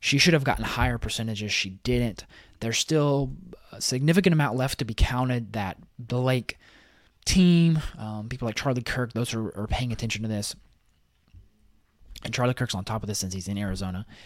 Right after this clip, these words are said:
And he has a history with campaigns and, and dealing with this type of thing. So he's very knowledgeable on this situation. Doesn't look very well, very well for Lake. Now,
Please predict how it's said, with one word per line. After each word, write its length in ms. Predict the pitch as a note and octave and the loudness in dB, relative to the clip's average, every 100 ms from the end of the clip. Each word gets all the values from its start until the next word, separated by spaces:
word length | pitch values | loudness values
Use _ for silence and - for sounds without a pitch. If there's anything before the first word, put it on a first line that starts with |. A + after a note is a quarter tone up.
| - - - _ _ _ | -20 -20 -20 _ _ _
And 80 | - | -4
he 80 | C3 | 0
has 120 | C3+ | 0
a 40 | C3 | 0
history 200 | B2 A#2+ | -2 -2
with 120 | G#2+ | -4
campaigns 560 | - G#2+ G2+ G#2 G#2 | -4 -2 -2 -2 -4
and, 140 | G2 F#2 | -6 -6
and 160 | G2 | -8
dealing 260 | G2+ G#2 G2 | -4 -4 -4
with 100 | F#2+ | -6
this 160 | F#2 - | -6 -6
type 200 | G2+ F#2 | -6 -8
of 100 | F2+ | -8
thing. 160 | F2 | -8
So 100 | F2+ | -8
he's 200 | F#2 G2 | -10 -10
very 440 | - F2 G#2+ A#2 G#2+ | -12 -12 -4 -2 -2
knowledgeable 460 | F#2 F#2 G2+ G2 | -2 -2 -4 -4
on 80 | F#2 | -4
this 100 | F#2+ | -4
situation. 560 | F2+ F2+ E2+ - F#2 - - - _ _ _ _ _ _ _ _ _ _ _ _ _ | -6 -8 -8 -8 -10 -16 -20 -20 _ _ _ _ _ _ _ _ _ _ _ _ _
Doesn't 280 | D#3 D#3 - | 6 6 2
look 200 | C#3 C#3 | 0 2
very 180 | A#2+ A2 | 0 0
well, 340 | F#2+ A2 G#2+ | 0 0 -2
very 200 | G#2 A#2 | -2 -4
well 280 | G#2+ G2+ F#2+ | -2 -4 -6
for 340 | G2 - G2+ F#2+ | -8 -8 -6 -6
Lake. 380 | F#2 D2+ - - | -8 -10 -12 -6
Now, 160 | G#2+ | -6